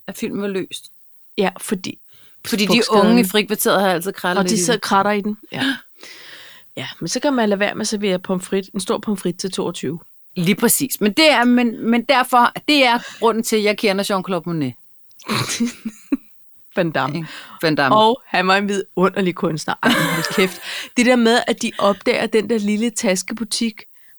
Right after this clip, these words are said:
Speaker 1: Ja.
Speaker 2: og går ind, og så kan jeg bare mærke, de har virkelig klippet det,
Speaker 1: Det er en, det er en
Speaker 2: det
Speaker 1: toad.
Speaker 2: indslag.
Speaker 1: Hvad er det?
Speaker 2: Ja.
Speaker 1: Det er en toad. Altså en tus-,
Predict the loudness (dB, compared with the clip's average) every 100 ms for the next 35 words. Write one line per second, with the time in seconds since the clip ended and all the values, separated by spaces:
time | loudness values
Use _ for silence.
0 | _ _ -4 -2 -4 -8 -20 _ -2 0
1 | 2 2 2 0 -2 _ _ _ _ _
2 | -4 -2 -4 -4 -2 -2 0 -2 -4 -12
3 | _ _ _ _ _ -8 -2 -2 0 -2
4 | -4 -4 -2 -2 -2 0 2 4 4 2
5 | -2 -4 2 4 4 4 4 4 4 0
6 | -8 _ 0 4 4 2 0 -2 _ _
7 | 0 2 2 0 2 4 4 0 -8 _
8 | _ _ _ _ _ _ _ _ _ _
9 | _ -2 0 2 0 -2 -2 -4 -6